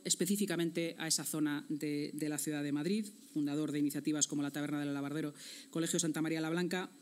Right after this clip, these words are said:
Dedicó su vida a la promoción de jóvenes en riesgo de exclusión social a través de la formación y el empleo en el sector hostelero y, como les decía, su, su legado social y educativo queda así vinculado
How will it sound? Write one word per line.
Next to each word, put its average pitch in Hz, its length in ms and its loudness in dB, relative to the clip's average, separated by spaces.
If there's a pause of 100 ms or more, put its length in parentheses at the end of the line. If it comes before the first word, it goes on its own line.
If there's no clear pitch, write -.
(200)
Dedicó 180 300 2
su 196 100 4
vida 185 140 4
a 180 60 2
la 175 60 0
promoción 170 420 2
de 160 80 -2
jóvenes 165 480 2
en 147 100 0
riesgo 156 280 0
de 151 40 0
exclusión 151 340 0
social 170 360 2
a 160 60 -2
través 151 200 0
de 151 80 -2
la 147 80 0
formación 151 400 0
y 156 40 4
el 147 80 2
empleo 143 440 0 (640)
en 180 120 2
el 180 60 4
sector 202 300 4
hostelero 196 560 2
y, 190 380 2
como 180 260 0
les 170 100 2
decía, 160 320 2
su, 165 260 2
su 190 120 2
legado 185 260 4
social 196 300 2
y - 20 4
educativo 180 420 2
queda 175 140 0
así 170 160 4
vinculado 170 480 0